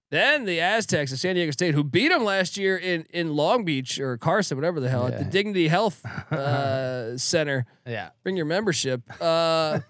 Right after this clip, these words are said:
Speaker 2: <laughs>
Speaker 1: the, uh,
Speaker 2: Overtime game, thirty-three thirty-one. Tough loss for Utah.
Speaker 1: San Diego State, s-, this is when they brought in Cam Rising, though, and he came back. They almost won the game, and that's how you,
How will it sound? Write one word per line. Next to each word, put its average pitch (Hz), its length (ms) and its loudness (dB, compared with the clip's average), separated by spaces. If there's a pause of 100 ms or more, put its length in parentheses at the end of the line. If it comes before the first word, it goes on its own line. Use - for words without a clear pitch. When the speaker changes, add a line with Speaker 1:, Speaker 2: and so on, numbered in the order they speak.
(280)
Speaker 2:
<laughs> - 360 -20
Speaker 1:
the, 165 280 0
uh, 170 420 4
Speaker 2:
Overtime 165 360 2
game, 151 280 2
thirty-three 160 480 2
thirty-one. 131 880 2
Tough 220 300 0
loss 151 280 2
for 135 140 -4
Utah. 120 520 0 (760)
Speaker 1:
San 233 220 2
Diego 285 160 2
State, 233 300 2 (100)
s-, - 260 -4 (220)
this 214 180 0
is 226 100 -2
when 185 220 2
they 165 80 2
brought 160 240 0
in 147 80 -4
Cam 143 260 -2
Rising, 139 280 -2
though, 113 80 -6
and 110 80 -6
he 113 40 -6
came 120 220 -6
back. 139 420 -2 (200)
They 123 100 -4
almost 127 300 -4
won 139 180 -2
the 156 100 0
game, 151 380 0 (540)
and 131 120 -4
that's 135 280 -4
how 139 120 -2
you, 123 160 -4